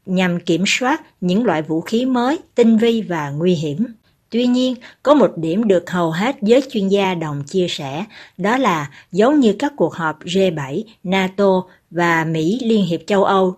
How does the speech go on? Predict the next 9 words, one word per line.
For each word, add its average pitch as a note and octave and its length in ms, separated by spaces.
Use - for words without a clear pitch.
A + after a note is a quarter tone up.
trước C#4 220
đó, G3+ 320
chiếc D4+ 220
bóng C4 240
Trung G3 260
Quốc D4+ 180
một F3 220
lần D#3+ 260
nữa D#3 220